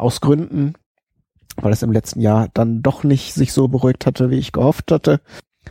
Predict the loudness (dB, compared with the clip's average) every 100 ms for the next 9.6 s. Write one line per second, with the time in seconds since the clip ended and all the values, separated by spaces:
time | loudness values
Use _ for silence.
0 | _ _ _ -10 -8 -4 -2 -2 0 -2
1 | 0 0 2 0 0 0 0 2 2 2
2 | 0 -2 -2 -4 -8 -6 -8 -16 _ -20
3 | _ _ 0 0 0 -2 -2 -2 -2 -2
4 | 0 0 -4 0 2 4 2 0 0 0
5 | -2 -4 _ _ -20 -20 -4 0 4 4
6 | 2 2 0 -2 -10 -2 0 0 -2 -4
7 | 0 2 2 0 -2 -6 _ -2 0 0
8 | -4 -2 2 2 0 -2 0 2 0 0
9 | 0 0 0 0 2